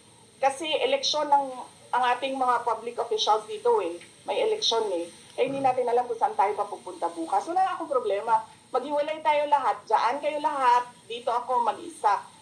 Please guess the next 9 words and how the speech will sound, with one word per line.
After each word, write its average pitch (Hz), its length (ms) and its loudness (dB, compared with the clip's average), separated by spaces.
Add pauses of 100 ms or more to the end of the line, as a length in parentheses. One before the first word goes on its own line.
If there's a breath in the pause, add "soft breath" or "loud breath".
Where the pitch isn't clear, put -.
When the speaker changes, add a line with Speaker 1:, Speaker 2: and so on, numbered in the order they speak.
(100)
Speaker 1:
Ang 311 260 2
hindi 330 260 -8
ko 311 240 -2
gus-, - 320 -8
naggugustuhan 233 1040 -2
ay 285 160 2
yung 330 160 -6
pambabastos. 180 880 0
Speaker 2:
Yun. 190 580 2